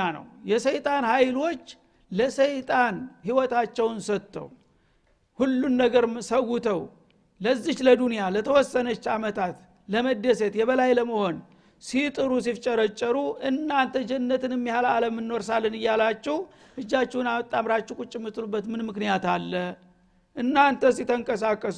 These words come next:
ለእኔ ዓላማ ምን ፈየዳችሁ? ምን ውጤት አስመዘገባችሁ? እያለ ነው ያለው አላህ ሱብሓነሁ ወተዓላ። ይሄ መልስ ማግኘት የሚገባው ጥያቄ ነውና እኛ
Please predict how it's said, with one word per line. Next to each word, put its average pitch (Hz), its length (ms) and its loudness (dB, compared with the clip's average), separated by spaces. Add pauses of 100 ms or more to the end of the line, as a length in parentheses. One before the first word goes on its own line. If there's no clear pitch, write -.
ለእኔ 240 200 0 (100)
ዓላማ 254 340 2 (100)
ምን 247 260 0
ፈየዳችሁ? 202 680 0 (480)
ምን 233 200 -2
ውጤት 240 420 -2
አስመዘገባችሁ? 208 920 0 (100)
እያለ 202 320 0
ነው 185 120 -4
ያለው 175 320 -4
አላህ 170 220 -4
ሱብሓነሁ 160 300 -6
ወተዓላ። 147 340 -12 (600)
ይሄ 220 180 2 (160)
መልስ 214 340 -4
ማግኘት 196 580 -4
የሚገባው 190 680 -4
ጥያቄ 196 440 -4
ነውና 233 340 -2 (680)
እኛ 220 260 -6